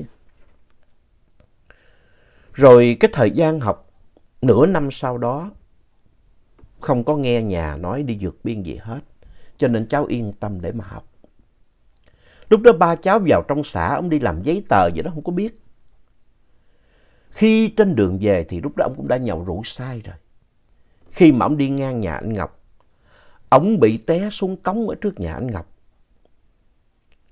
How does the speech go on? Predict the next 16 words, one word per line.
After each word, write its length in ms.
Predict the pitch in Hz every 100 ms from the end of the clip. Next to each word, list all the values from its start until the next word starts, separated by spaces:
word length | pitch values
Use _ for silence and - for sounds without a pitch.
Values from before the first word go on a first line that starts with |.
| - - - _ _ - _ _ -
Trời 220 | 143 113
xui 200 | 110 151
đất 180 | 156 190
khiến 260 | - 202 214
té 200 | 202 220
đâu 120 | 170
không 140 | 143 165
té, 240 | 180 220
té 240 | - 185 202
ngay 180 | 165
trước 220 | 143 175 -
cống 200 | 190 208
nhà 120 | 104
anh 120 | 110
Ngọc 200 | 110 -
á. 100 | -